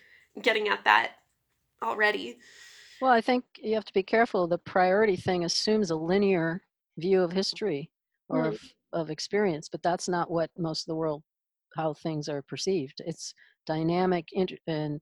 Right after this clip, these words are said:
Speaker 2: everything's interplayed, and lots of non-manifest things are happening that, you know, shaman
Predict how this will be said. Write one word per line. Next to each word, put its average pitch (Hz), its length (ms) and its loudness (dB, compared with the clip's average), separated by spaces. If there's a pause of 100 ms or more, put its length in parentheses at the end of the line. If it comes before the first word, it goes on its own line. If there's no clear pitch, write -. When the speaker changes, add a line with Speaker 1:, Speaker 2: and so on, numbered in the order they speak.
(640)
Speaker 2:
everything's 185 400 0
interplayed, 175 840 0
and 151 400 -4
lots 170 340 0
of 151 180 -6 (580)
non-manifest 175 1000 0
things 185 300 2
are 180 80 0
happening 180 680 0
that, 156 200 -4 (280)
you 165 100 -10
know, 151 160 -8 (840)
shaman 170 600 -2